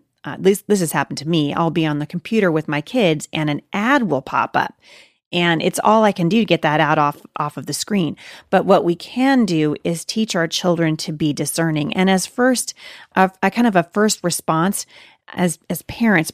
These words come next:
I think a tendency is to try to control the messages that we see and hear. And we can do that when our kids are little,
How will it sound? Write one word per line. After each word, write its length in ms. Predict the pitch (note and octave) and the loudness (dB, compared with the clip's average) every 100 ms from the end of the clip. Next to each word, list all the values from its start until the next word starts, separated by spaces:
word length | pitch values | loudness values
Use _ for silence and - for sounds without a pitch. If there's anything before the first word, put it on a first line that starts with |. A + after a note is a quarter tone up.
| - | -4
I 120 | F3 | -2
think 220 | - F3+ | -2 -2
a 60 | E3 | -2
tendency 580 | - - A#3+ G3+ - D#3+ | -4 0 2 2 2 0
is 80 | |
to 80 | D#3 | -2
try 200 | D3+ E3+ | -2 0
to 80 | E3 | 0
control 540 | E3 D#3+ - A#3+ B3 | -2 -6 -4 0 2
the 100 | G#3+ | 2
messages 580 | E3+ D#3+ - D#3 D#3+ D3+ | 0 0 -4 -4 -4 -2
that 180 | E3 D3 | -4 -2
we 120 | D#3+ | -4
see 280 | D3+ - D3+ | -4 -4 -4
and 100 | D3+ | -4
hear. 240 | D#3+ D3 | -4 -6
And 200 | D3 F3 | -4 -4
we 100 | G3 | -4
can 240 | A3 G#3+ F#3 | -4 -4 -2
do 180 | B3+ F#4 | -2 -2
that 180 | E4 | -2
when 140 | F#3+ F#3 | -2 -2
our 100 | E3 | -4
kids 300 | - G3 E3+ | -6 -8 -6
are 100 | D#3+ | -6
little, 460 | D#3+ F3+ A#3+ G#4 | -4 -2 -2 -4